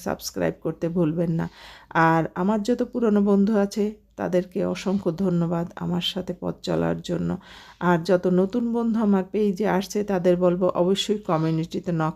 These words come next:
করবেন। আর এমন কথা বলবেন না যেটা আসলে,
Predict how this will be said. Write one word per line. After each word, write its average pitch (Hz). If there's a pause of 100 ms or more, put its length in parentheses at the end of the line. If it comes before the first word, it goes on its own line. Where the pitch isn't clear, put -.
করবেন। 156 (360)
আর 180
এমন 196
কথা 208
বলবেন 185
না 190 (200)
যেটা 170 (260)
আসলে, 180